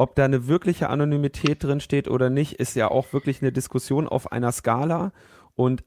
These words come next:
das wird noch mal, ähm, sehr spannend. Was ist mit Bewegungs- und Kontaktprofilen? Inwiefern sind die ableitbar oder nicht? Ähm, und also da, da wird's eine Reihe an, an, da gibt's eine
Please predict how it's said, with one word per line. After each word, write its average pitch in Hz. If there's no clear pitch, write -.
das -
wird 160
noch 147
mal, 147
ähm, 135
sehr 135
spannend. 143
Was 135
ist -
mit 151
Bewegungs- 143
und 135
Kontaktprofilen? 139
Inwiefern 131
sind 131
die 139
ableitbar 127
oder 131
nicht? 143
Ähm, 131
und 131
also 131
da, 131
da 123
wird's 160
eine 127
Reihe 165
an, 139
an, 123
da 123
gibt's 135
eine 127